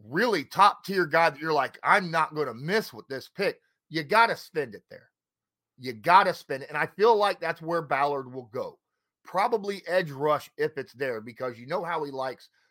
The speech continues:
you know, um, building in the trenches, which means if he does do that,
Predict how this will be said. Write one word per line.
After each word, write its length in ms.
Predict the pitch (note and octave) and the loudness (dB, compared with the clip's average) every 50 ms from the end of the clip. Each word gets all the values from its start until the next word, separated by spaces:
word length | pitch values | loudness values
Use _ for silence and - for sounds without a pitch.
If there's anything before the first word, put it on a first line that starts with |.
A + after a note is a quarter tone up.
| _ _ | _ _
you 140 | - C#3 C#3+ | -10 -8 -8
know, 240 | B2+ A#2+ A2 A2 A2 _ _ _ _ _ _ - | -6 -8 -8 -10 -12 _ _ _ _ _ _ -4
um, 540 | C3+ C3+ C3 B2 A2+ G#2 G2+ F#2 F2+ F#2 F#2 _ A2 | -2 -2 0 -2 -4 -6 -8 -10 -14 -20 -20 _ -12
building 340 | A2 D#3 E3 D3+ C#3 B2+ C3+ | -4 0 0 0 0 -2 -10
in 120 | C#3 C3 A#2+ | -12 -12 -12
the 80 | G2+ | -14
trenches, 560 | - - E3 D3 A#2 - - - - - - _ _ _ _ _ _ _ _ _ _ _ _ _ _ _ _ _ - | -12 -8 -6 -6 -6 -8 -14 -20 -20 -20 -20 _ _ _ _ _ _ _ _ _ _ _ _ _ _ _ _ _ -8
which 200 | D#3+ E3 - C#3+ | -6 -6 -6 -4
means 460 | E3 F3+ F3 E3 D#3 C#3 A#2 - _ _ _ - | -4 -4 -2 -4 -6 -8 -12 -16 _ _ _ -6
if 160 | C3+ C#3 - | -6 -6 -4
he 120 | D3 C#3+ C3+ | -6 -8 -6
does 360 | A2+ D3 E3 G3 G#3 E3 D3+ | 0 4 6 6 6 4 0
do 180 | F#3+ G3+ G3+ | -6 -6 -4
that, 300 | F3+ F3+ F#3 F#3 F3+ - | 0 2 4 4 4 2